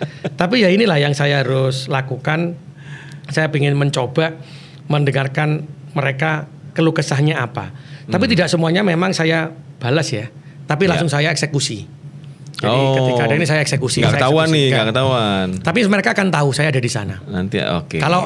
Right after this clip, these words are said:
Speaker 2: contoh, ini
Speaker 1: Aha.
Speaker 2: hasilnya kok nggak dikeruk-keruk sih, nggak diambil-ambil hasil kerja bakti.
Speaker 1: Mhm, mhm.
Speaker 2: Saya bilang, "Oh, berarti kenapa ini?" Saya evaluasi. "Kenapa Ella kok nggak mengambil-ngambil ini?" Oh,
Speaker 1: Ya.
Speaker 2: ternyata dia itu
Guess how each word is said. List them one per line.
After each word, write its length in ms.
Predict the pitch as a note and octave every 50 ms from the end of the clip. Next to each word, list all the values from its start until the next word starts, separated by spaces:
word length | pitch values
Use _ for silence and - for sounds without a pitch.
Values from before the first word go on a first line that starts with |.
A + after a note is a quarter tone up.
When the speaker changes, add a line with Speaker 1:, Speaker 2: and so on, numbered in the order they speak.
| D3 C#3+
Speaker 2:
contoh, 360 | - - D#3+ D#3+ D3 G3 F#3+ D#3+ D3 D3+
ini 260 | F#3+ A3+ - - -
Speaker 1:
Aha. 140 | F#2 E2+ D3 - - - - - - -
Speaker 2:
hasilnya 540 | D3+ D#3 D3+ - A#3 A#3+ A#3 A3+ C4 C4+ C4+ C4+ - -
kok 140 | - A#3 A#3
nggak 160 | F#3 D#3+ D3 D3+
dikeruk-keruk 460 | D3+ G#3+ G#3 C4 - - - - C4+
sih, 160 | F3+ A3+ B3
nggak 220 | B3 A#3+ F3+ E3 D#3
diambil-ambil 480 | D#3 D#3+ D#3+ E3 F3 F3+ F3 F3+ A3+
hasil 160 | F3+ - - E3
kerja 200 | E3+ C3+ D3+ C#3+
bakti. 440 | C#3+ D3+ - - - A#3 G#3+ F#3 F3 D3+ - - - - - -
Speaker 1:
Mhm, 100 | - A2
mhm. 380 | A2 G#2 G#2 G2+ F#2 F2 F2 F#2+
Speaker 2:
Saya 140 | F3+ F#3+ G#3+
bilang, 300 | F3+ A3 A#3 A#3 G#3+ F#3+
"Oh, 180 | - G#3 F#3 F#3+
berarti 280 | D#3+ C#3+ C#3 D3 C#3+
kenapa 280 | G#3 A#3+ C4+ C#4 - A#3
ini?" 120 | F#3+ G3+
Saya 160 | - C#3+ A3+ B3+
evaluasi. 600 | - - B2 A#3 A#3+ - - - F3 D3 C3+ C3 - - - - - - - - -
"Kenapa 320 | - - A3 C4+ C4+ - -
Ella 200 | - F3 E3+ F3+
kok 120 | F3+ F3
nggak 120 | - F3
mengambil-ngambil 580 | E3 D#3+ E3 D#3 D3 D3 C#3 D#3 D3+ C#3+ C#3+ C#3 C3+
ini?" 180 | C3 A#2 G#2 G2+ - - - - - -
Oh, 100 | - B3
Speaker 1:
Ya. 80 | - -
Speaker 2:
ternyata 520 | A3 A3 G#3+ G#3+ G#3+ - C4+ C#4 C4+ A#3+ - - - - - - - - -
dia 200 | - D3+ E3 F3
itu 440 | F3+ F3 - - C3+ C3+ - -